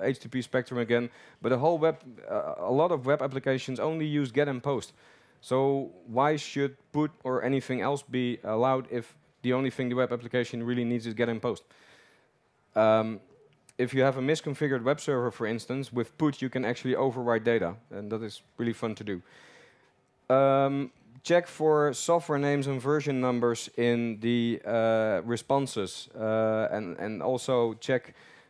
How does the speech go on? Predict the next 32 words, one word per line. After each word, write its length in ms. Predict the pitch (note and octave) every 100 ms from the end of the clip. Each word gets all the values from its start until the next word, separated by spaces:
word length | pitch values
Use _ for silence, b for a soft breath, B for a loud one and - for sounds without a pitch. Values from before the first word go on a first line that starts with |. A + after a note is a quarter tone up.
| B _
uh, 760 | A2 A2+ A2 G#2+ G2+ G2 F#2 F#2+ E2 - - - - - - -
check 260 | - D3+ D3
anything 540 | F#2 D3+ C#3+ C#3+ C3
that 100 | B2
is 120 | B2 -
simply 360 | C#3 B2 A#2+
sent 320 | - B2+ B2+
with 100 | A2+
a 80 | A2+
H 220 | A2+ -
T 80 | A#2+
T 20 |
P 180 | A#2 C3
header, 360 | A#2+ G#2+ G2 F#2+
because 460 | G#2 G#2 A#2+ G#2 - -
a 60 | A#2
lot 160 | C3
of 100 | D3+
information 640 | C3+ B2+ C3 B2+ A#2+ B2+ A#2+
is 200 | A2 A2+
not 180 | B2 B2
only 320 | B2 B2+ A2+
a 60 |
security 420 | - - C3+ C#3+ B2
risk, 220 | B2 A2+
but 140 | A2+ A#2
it, 80 | - B B B
why 160 | - C#3+
is 200 | D3+ C#3
it 120 | C#3
even 280 | C#3 C3 A#2
relevant? 540 | B2 C3 F2+ D#2+ -